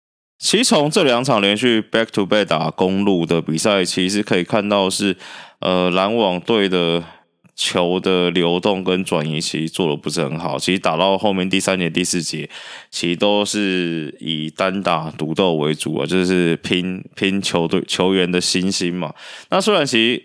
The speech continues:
K D跟，跟 Irving 两个人单打取分能力，能力跟效率其实都很高，但是我觉得有一点可以看到的事情，其实这两场其实 Joe Harris 的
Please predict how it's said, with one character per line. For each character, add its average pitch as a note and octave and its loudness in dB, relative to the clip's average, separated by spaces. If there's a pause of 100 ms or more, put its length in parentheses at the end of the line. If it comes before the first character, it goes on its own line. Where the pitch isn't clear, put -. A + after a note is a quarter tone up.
(140)
K C3 2
D C3 2
跟， B2+ 0 (300)
跟 A#2 2
Irving A2+ 2
两 E2 0
个 E2+ 2
人 E2 0
单 G2+ 0
打 E2 -2
取 D#2+ -6
分 F2+ -2
能 E2 -4
力， E2 -4 (300)
能 F#2 -2
力 A2+ 2
跟 G#2 0
效 G#2 2
率 G2+ 0
其 - -2
实 F2 0
都 G#2+ 2
很 F2+ -2
高， D#2+ -6 (380)
但 E3+ 0
是 D#3+ -2
我 G#2 -2
觉 A2 -2
得 D3 2
有 G#2 2
一 - 0
点 G#2 0
可 G#2 -2
以 G2 0
看 - -4
到 A2+ 0
的 F2+ -2
事 - -6
情， F#2+ -4
其 G2+ -6
实 B2 -4
这 C#3 0
两 F#2 2
场 F#2 -4
其 E2+ -4
实 - -6
Joe G2+ 2
Harris G2 2
的 D#2 0